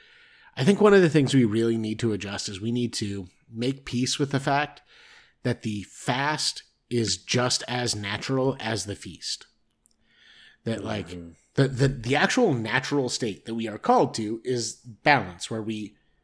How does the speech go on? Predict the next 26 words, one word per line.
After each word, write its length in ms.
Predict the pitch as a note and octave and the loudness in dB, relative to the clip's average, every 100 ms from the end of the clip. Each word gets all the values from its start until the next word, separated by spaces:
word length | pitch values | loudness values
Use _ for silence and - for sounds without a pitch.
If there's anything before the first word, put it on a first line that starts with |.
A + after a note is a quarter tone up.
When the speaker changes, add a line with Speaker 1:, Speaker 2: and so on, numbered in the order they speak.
| _ _ | _ _
Speaker 1:
have 580 | - F3 F#3 F#3+ C3+ - | -2 0 0 -2 -4 -2
what 240 | B2+ C#3+ | 2 4
is 220 | C#3+ A#2 | 4 2
needed 540 | A2+ A#2 A#2 G2 G2 G2+ _ _ _ _ _ _ _ _ _ _ _ _ | -2 -2 -4 -4 -10 -14 _ _ _ _ _ _ _ _ _ _ _ _
in 160 | C#3 D3 | 0 4
the 100 | C3+ | 2
amount 540 | G#2 A2 C3 C#3+ - | 2 0 0 0 -8
that 140 | A#2+ C3 | -4 -2
is 200 | B2 A2 | 0 -2
needed, 360 | A2 G2 F#2+ G2 _ _ _ _ _ _ _ _ _ _ _ _ _ _ _ _ _ _ _ _ _ - | -6 -8 -10 -14 _ _ _ _ _ _ _ _ _ _ _ _ _ _ _ _ _ _ _ _ _ -6
and 180 | B2 B2+ | -2 -2
that 280 | A#2 - _ _ _ _ _ _ - _ | -2 -6 _ _ _ _ _ _ -20 _
God 300 | A#2 C3+ C#3 | 4 6 6
in 80 | C3+ | 4
his 180 | C3 A#2+ | 0 -2
bounty 360 | G2+ G#2+ C#3+ | -6 -4 -2
has 100 | C3+ | -2
provided 460 | - A#2+ A2 B2+ C3 | -2 -4 -4 -2 -2
enough 340 | G#2+ A#2 - - | -2 -6 -8 -8
for 200 | - A#2 | -6 2
all 300 | D#3 C3+ G2 | 4 4 2
to 100 | - | -6
have 300 | G2 A2+ G2+ | -4 -4 -4
what 180 | G2 A#2 | -2 0
is 160 | A2 | 0
needed. 260 | G#2+ F#2 - | -4 -8 -12